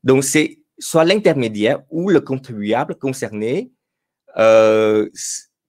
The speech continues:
peut encourir une amende de montant maximum de deux cent cinquante mille euros. Voilà. Donc, pour ceux qui sont habitués, euh, des, euh,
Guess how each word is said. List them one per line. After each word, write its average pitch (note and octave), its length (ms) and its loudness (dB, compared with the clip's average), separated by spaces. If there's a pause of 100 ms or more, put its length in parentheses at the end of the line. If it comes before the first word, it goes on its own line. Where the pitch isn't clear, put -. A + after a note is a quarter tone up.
(100)
peut F3+ 380 4
encourir C#3 920 -6 (160)
une A#2 260 -8
amende B2+ 720 -6
de G#2+ 120 -8
montant A#2 560 -6 (120)
maximum B2 720 -6
de A2+ 460 -4
deux C#3 240 0
cent C3 400 -4
cinquante A#2 640 -6 (160)
mille A2+ 380 -6 (180)
euros. F2 320 -4 (420)
Voilà. F#2 340 -2 (1120)
Donc, A#2 140 2
pour - 140 2
ceux D#3+ 160 2
qui F3 80 -2
sont D3+ 160 -2
habitués, B2+ 840 2
euh, A2 360 4
des, G#2 440 0
euh, F#2 580 -8